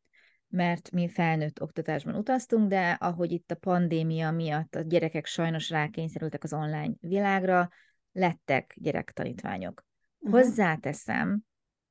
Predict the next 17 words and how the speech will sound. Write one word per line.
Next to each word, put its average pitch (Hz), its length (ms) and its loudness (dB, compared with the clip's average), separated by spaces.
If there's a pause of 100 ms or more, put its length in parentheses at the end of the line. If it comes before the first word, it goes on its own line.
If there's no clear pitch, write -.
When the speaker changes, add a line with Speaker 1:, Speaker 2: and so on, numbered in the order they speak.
(680)
Speaker 1:
hogy 180 140 0
nagyon 202 360 8
szuper 165 480 0
kollégáknak 165 640 0
köszönhetően 170 680 -2
nagyon 202 320 4
sikeres - 960 2 (100)
tanítványok, 131 680 -2
Speaker 2:
Mhm. 240 100 -6 (240)
Speaker 1:
és - 260 -4
én 254 640 6 (340)
egyébként 190 680 0
nagyon-nagyon 190 640 6
szeretek 151 300 0
gyerekekkel 139 460 -2
együtt 135 200 -2
dolgozni. 107 640 -2